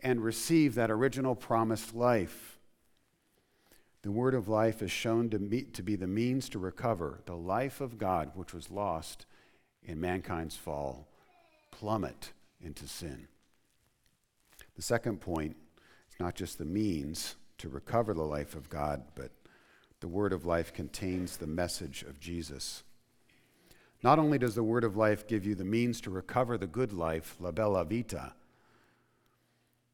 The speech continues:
it contains the message about Jesus. And we've already seen this because John one one shows us that, that Jesus is the Word who was with God in the beginning.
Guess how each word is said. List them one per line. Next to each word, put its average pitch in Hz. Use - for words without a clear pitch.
it 104
contains 107
the 95
message 95
about 73
Jesus. 82
And 92
we've 95
already 113
seen 143
this 76
because 101
John 117
one 113
one 101
shows 131
us 78
that, -
that 82
Jesus 113
is 98
the 95
Word 110
who 107
was 98
with 135
God 90
in 107
the 104
beginning. 101